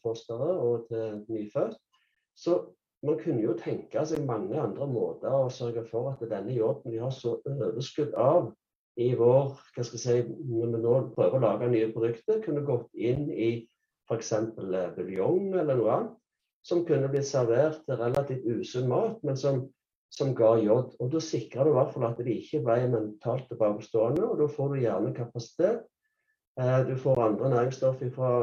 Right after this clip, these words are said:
fra denne, når vi kobler mat og god ernæring. For, for det er et viktig prinsipp. Ingen av oss ønsker å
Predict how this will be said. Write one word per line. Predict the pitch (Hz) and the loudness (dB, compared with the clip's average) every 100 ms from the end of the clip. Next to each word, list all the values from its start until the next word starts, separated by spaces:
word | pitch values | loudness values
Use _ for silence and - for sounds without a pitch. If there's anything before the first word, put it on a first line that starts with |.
| 110 | 0
fra | 120 113 | -2 -2
denne, | 110 123 117 - - - 135 | 0 -2 -4 -6 -12 -8 -2
når | 117 | -2
vi | 120 | 0
kobler | 120 107 120 113 | -2 -2 -2 0
mat | 127 139 123 | 0 0 -4
og | 113 | -2
god | 117 117 | 0 2
ernæring. | 113 117 190 - - _ _ _ _ _ _ _ _ _ _ _ | 2 2 2 -2 -6 _ _ _ _ _ _ _ _ _ _ _
For, | 160 156 147 | 0 2 -2
for | 151 | 0
det | 151 | 2
er | 202 | 2
et | - 127 | -2 -6
viktig | - - 170 170 | -8 -4 -4 -4
prinsipp. | 123 110 - 117 - - _ _ _ _ _ _ _ _ _ _ _ | -4 -2 0 -2 -4 -20 _ _ _ _ _ _ _ _ _ _ _
Ingen | 170 170 123 113 127 170 | 6 8 8 4 4 4
av | 127 92 | 4 4
oss | 98 - - - | 0 -4 -12 0
ønsker | 113 95 - - - - 135 | 2 2 -6 -14 -12 -6 -4
å | 113 | -2